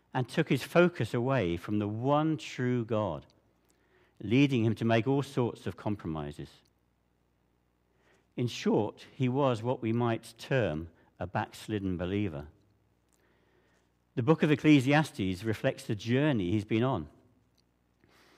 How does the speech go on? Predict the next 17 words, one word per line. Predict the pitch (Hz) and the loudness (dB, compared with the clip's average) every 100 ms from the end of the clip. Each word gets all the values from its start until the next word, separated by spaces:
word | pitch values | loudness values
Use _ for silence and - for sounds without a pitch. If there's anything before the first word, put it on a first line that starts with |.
| _ _ | _ _
Much | - 135 - - | 2 4 4 0
of | 120 | -2
the | |
book | 110 127 - - - | 0 0 -2 -16 -6
confirms | 117 113 165 147 104 98 | -4 -2 2 2 2 0
his | 110 98 | -4 -6
personal | - - 143 123 123 113 | -4 0 2 0 0 0
discovery | 104 110 - 131 117 87 78 - - - - - _ _ | -2 -8 -4 -2 -2 -4 -6 -8 -18 -20 -20 -20 _ _
that | - - | -8 -4
life | 117 135 156 160 139 | 2 6 6 4 2
under | 120 117 | 2 2
the | 110 | 0
sun, | - - 95 78 135 160 - _ _ _ _ _ | -4 -2 -2 -2 -4 -8 -14 _ _ _ _ _
or | 120 107 101 - - - _ _ _ _ | 2 2 0 -4 -14 -20 _ _ _ _
in | 120 117 | 2 4
this | 117 151 - | 4 2 0
life, | 87 85 104 - | -2 -2 -2 -6